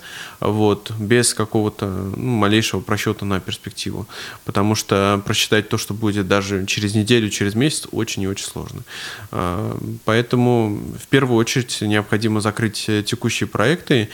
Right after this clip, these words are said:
и мы видим уже с-, и со стороны властей в том числе, что, а, нет каких-то там амбициозных планов, заявлений, что формируется непосредственно такая кратковременная повестка,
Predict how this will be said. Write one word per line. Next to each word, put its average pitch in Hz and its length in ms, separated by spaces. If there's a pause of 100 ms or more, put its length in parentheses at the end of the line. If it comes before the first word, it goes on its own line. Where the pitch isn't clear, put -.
(260)
и 107 140
мы 107 160
видим 107 280
уже 98 200
с-, - 200
и 101 200
со - 140
стороны 104 340
властей 101 360
в - 40
том 107 180
числе, 135 280
что, 101 460 (420)
а, 104 220
нет 113 320
каких-то 104 360
там 95 200
амбициозных 98 540
планов, 143 360
заявлений, 120 560 (340)
что 98 420
формируется 110 680
непосредственно 98 760
такая 90 300
кратковременная 107 720
повестка, 117 540